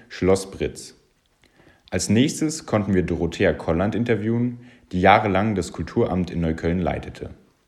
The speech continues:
Zu guter Letzt hatten wir ein spannendes Gespräch mit Stefan Alber und Antje Blumstein, Künstlerinnen und Vorstandsmitglieder des Vereins Uferhallen e V im Wedding.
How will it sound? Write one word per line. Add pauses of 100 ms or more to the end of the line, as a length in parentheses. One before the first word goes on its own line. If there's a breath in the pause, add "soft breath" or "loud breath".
(340)
Zu
guter
Letzt
hatten
wir
ein
spannendes
Gespräch
mit
Stefan
Alber
und
Antje
Blumstein, (480 loud breath)
Künstlerinnen
und
Vorstandsmitglieder (240 loud breath)
des
Vereins
Uferhallen
e
V
im
Wedding.